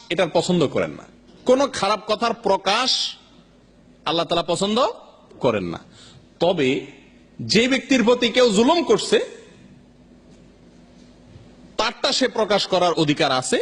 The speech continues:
সেটাকে আল্লাহ তাআলা অপছন্দ করেন না। কোন মন্দ কথা, কোন খারাপ কথা, এটা মানুষ জোরে বলুক, আওয়াজ দিয়ে বলুক, এটার বিস্তার ঘটাক, এটা প্রসার ঘটাক, এটা বলে বেড়াক,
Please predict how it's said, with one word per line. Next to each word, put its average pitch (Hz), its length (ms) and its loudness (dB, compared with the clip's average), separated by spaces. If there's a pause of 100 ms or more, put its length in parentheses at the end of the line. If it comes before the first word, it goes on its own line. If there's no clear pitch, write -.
সেটাকে 285 420 0
আল্লাহ 185 200 -2
তাআলা 170 200 -4
অপছন্দ 156 600 -2
করেন 92 260 -6
না। - 160 -16 (2000)
কোন 233 240 4
মন্দ 233 340 2
কথা, 190 380 0 (880)
কোন 247 220 4
খারাপ 214 440 0
কথা, 180 360 0 (1200)
এটা 214 280 0
মানুষ 208 360 -2
জোরে 208 220 4
বলুক, 196 500 2
আওয়াজ 202 280 2
দিয়ে 208 220 2
বলুক, 196 360 4
এটার 180 220 0
বিস্তার 202 420 0
ঘটাক, 202 420 0
এটা 196 200 -2
প্রসার 214 420 0
ঘটাক, 214 340 2
এটা 190 200 0
বলে 226 320 4
বেড়াক, 220 320 2